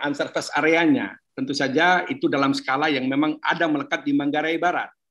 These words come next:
Tetapi kita harus lihat bagaimana di data produktivitas yang ada dari data yang diberikan itu ada Manggarai Barat, Manggarai, kemudian Manggarai Timur, Ngada, Nagakeo, Ende, Sikap, Flores Timur.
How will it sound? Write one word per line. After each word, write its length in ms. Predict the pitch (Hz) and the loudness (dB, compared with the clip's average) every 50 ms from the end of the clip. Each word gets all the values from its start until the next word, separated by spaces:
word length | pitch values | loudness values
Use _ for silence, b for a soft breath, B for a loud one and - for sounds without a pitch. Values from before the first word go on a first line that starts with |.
| _ _ _ _ _ - | _ _ _ _ _ -10
Tetapi 320 | 117 - 143 139 180 147 | -6 -6 -6 -6 -6 -6
kita 160 | 175 170 170 | -4 -2 0
harus 160 | 165 160 - | -2 -2 0
lihat 320 | 170 170 170 147 170 185 165 | 0 2 2 2 2 0 -2
bagaimana 640 | 147 151 143 151 147 143 139 147 170 180 180 - - | -2 -2 -2 0 0 0 0 0 0 -2 -2 -4 -6
di 160 | 135 135 139 | -6 -6 -4
data 240 | 147 147 147 151 143 | -4 -4 -4 -4 -6
produktivitas 640 | - 147 147 135 139 147 - - - 160 143 - | -4 -6 -6 -4 -6 -6 -6 -2 -4 -2 -2 -2
yang 120 | 151 139 - - | -4 -4 -2 0
ada 240 | 180 208 190 165 | 0 2 2 0
dari 320 | 135 127 131 131 127 123 - _ _ _ _ _ - 131 | 0 0 -2 -4 -6 -6 -10 _ _ _ _ _ -4 -2
data 240 | 139 143 139 147 | -2 0 2 2
yang 160 | 135 131 135 135 | 4 4 4 4
diberikan 560 | 135 135 160 - - - 127 135 147 147 - | 4 4 2 0 2 0 0 0 0 -2 -4
itu 240 | 135 - - 127 - | -6 -4 -2 -2 0
ada 320 | 135 135 151 147 135 127 | 0 0 2 2 2 2
Manggarai 480 | 131 131 131 127 131 123 127 131 131 120 | 0 0 0 0 0 0 0 0 0 0
Barat, 480 | 156 185 196 180 170 165 156 156 - | 0 0 0 2 0 0 0 -2 -4
Manggarai, 720 | 139 139 135 131 139 156 185 185 180 180 170 170 180 170 - | -6 -4 -4 -2 -2 0 2 2 2 2 0 0 -2 -4 -6
kemudian 320 | - 123 123 123 131 127 | -8 -8 -6 -4 -4 -2
Manggarai 400 | 127 127 123 123 123 123 123 120 | -2 -2 -2 -2 -4 -4 -4 -6
Timur, 400 | - 202 190 190 185 170 151 143 | -4 -4 -4 -2 -2 -2 0 0
Ngada, 240 | 170 180 180 180 175 | 2 2 2 2 2
Nagakeo, 480 | 160 156 143 156 151 - 185 185 185 | 0 0 -2 -2 -4 -2 -2 -2 -2
Ende, 240 | - 185 190 185 180 | -2 -4 -4 -2 -2
Sikap, 400 | 165 - - - - 190 175 - | -2 -4 -4 -6 -6 -6 -4 -4
Flores 240 | 175 190 190 196 - | -2 0 0 0 0
Timur. 400 | - 233 220 165 135 117 - | 0 0 2 2 0 -2 -4